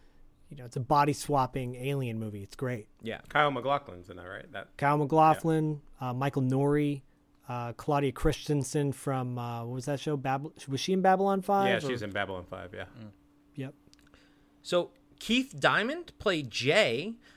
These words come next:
Speaker 2: Uh,
Speaker 1: No
Speaker 2: interesting
Speaker 1: relation to Dustin.
Speaker 2: <laughs> Yeah, no relation to Dustin Diamond.
Speaker 1: <laughs>
Speaker 2: Uh, R I P. Um,
Speaker 3: R I P,
Speaker 2: it's,
Speaker 3: yeah.
Speaker 2: <laughs> it's interesting 'cause he actually only has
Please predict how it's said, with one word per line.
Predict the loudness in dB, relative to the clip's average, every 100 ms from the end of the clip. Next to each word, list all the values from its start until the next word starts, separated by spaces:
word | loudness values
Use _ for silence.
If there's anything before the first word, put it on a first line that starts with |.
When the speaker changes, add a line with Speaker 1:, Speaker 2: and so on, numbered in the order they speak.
| -6
Speaker 2:
Uh, | 0 2 2
Speaker 1:
No | 2
Speaker 2:
interesting | 2 2 4
Speaker 1:
relation | 4 2 0
to | -2
Dustin. | -2 -2 -2 -6 -6
Speaker 2:
<laughs> | -6
Yeah, | -6 -2 -2 2
no | 2
relation | 2 0 -2 -2 -6
to | -2
Dustin | -2 -2 -4
Diamond. | -2 -2 -4 -6 -6
Speaker 1:
<laughs> | -2 -2 -2 6
Speaker 2:
Uh, | 8 10 8
R | 6 4
I | 4
P. | 2 0 0 -4 -10 -4
Um, | 6 10
Speaker 3:
R | 10
I | 8
P, |
Speaker 2:
it's, | 8 6 4
Speaker 3:
yeah. | 2 2 4 2 0
Speaker 2:
<laughs> | -12 -4
it's | 0
interesting | 2 0 2 2
'cause | 2 0 0
he | 0
actually | 0 -2 -4
only | -4 -2
has | 2 0